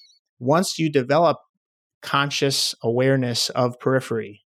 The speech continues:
and the ability to actually open up periphery and not just see what's on the left and what's on the right, but see what's on the left and the right simultaneously,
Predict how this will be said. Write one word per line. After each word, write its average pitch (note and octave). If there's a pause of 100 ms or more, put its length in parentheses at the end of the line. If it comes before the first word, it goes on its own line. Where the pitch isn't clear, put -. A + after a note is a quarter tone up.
(440)
and B2+
the B2+
ability D3
to C3
actually C3
open C3
up C#3
periphery B2
and A#2+
not C3
just C3
see C3+
what's B2+
on B2+
the B2
left C3
and C3
what's B2+
on B2
the B2
right, C3
but C3+
see C3
what's B2+
on B2
the B2
left B2+
and B2
the A#2+
right B2
simultaneously, B2